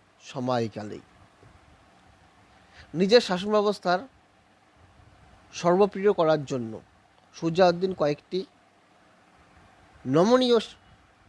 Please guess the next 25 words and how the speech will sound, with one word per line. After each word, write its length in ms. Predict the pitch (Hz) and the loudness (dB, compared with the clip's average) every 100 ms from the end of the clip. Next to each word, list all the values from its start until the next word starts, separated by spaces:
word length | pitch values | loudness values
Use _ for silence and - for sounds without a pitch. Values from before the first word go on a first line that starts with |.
| _ - | _ -12
এক 100 | 143 | -10
প্রকার 160 | 151 156 | -2 -2
সিদ্ধান্ত 420 | - 147 127 135 120 | -2 -4 -2 -2 -4
নিয়েছিলেন। 420 | 110 104 95 90 - _ - - _ _ - - - _ _ _ _ _ _ _ _ _ _ - _ - | -6 -8 -14 -16 -20 _ -20 -20 _ _ -20 -20 -20 _ _ _ _ _ _ _ _ _ _ -20 _ -6
মুর্শিদ 440 | 135 151 - 185 - | -4 -2 -2 -2 -2
কুলির 300 | 190 190 185 | 0 2 2
আমলে 420 | - 143 170 147 147 | 2 2 2 2 0
তা 200 | - 139 117 | -2 -2 -2
দুই 220 | 123 160 180 | -4 0 0
অত্যাচারী 500 | 156 - 170 185 175 | 0 -2 -2 -2 -4
সহকারী 440 | 139 151 156 123 | -2 0 0 0
নাজির 400 | 110 127 147 170 | -2 -2 0 2
আহমেদ 360 | 170 170 165 123 - - _ - _ - | 2 2 0 -2 -6 -20 _ -20 _ -6
ও 80 | 147 | -4
মুরাদ 360 | 151 156 180 - _ _ _ - | 0 2 2 2 _ _ _ -8
ফারাজকে 640 | - 170 151 123 - - 147 | 2 4 4 2 -8 -10 -8
প্রাণদণ্ড 680 | - 139 165 175 175 175 175 170 | -4 -2 0 0 0 0 0 2
দেওয়া 280 | 139 147 | 2 2
হয়। 240 | 135 143 - - _ - - - | 0 -2 -4 -10 _ -20 -20 -4
সেই 220 | - 190 | 2 4
সব 160 | 220 185 | 4 0
জমিদার 380 | 147 165 170 170 135 | 2 2 4 2 2
দীর্ঘদিন 520 | 139 156 185 170 143 147 _ _ _ _ | -4 -4 -2 0 -2 -4 _ _ _ _
সামান্য 400 | - 147 180 185 180 | -8 -2 0 2 2
অপরাধে 500 | 175 175 170 160 | 2 2 2 2